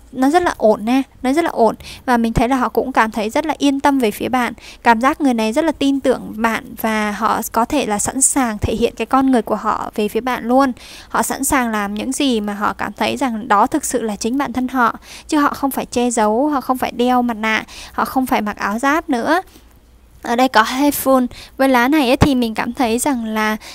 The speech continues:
thực ra á, cái người này á, có những cái mà mình thấy rằng là nếu mà nói ghét bạn á,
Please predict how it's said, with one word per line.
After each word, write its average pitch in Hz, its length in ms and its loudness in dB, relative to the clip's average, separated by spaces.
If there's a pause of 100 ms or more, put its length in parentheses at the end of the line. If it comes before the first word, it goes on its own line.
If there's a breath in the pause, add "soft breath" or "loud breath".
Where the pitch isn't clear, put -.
thực 247 160 0
ra 277 280 4
á, 311 180 2
cái 247 100 -2
người 269 280 6
này 226 320 0
á, 277 160 0 (220)
có 240 160 4
những 262 240 0
cái 240 360 0
mà 254 300 0 (420 loud breath)
mình 240 200 0
thấy 226 260 2
rằng 247 300 -2
là 208 320 -2 (920)
nếu 254 300 4
mà 370 120 0
nói 240 380 2
ghét 330 300 2
bạn 262 240 0
á, 277 120 -2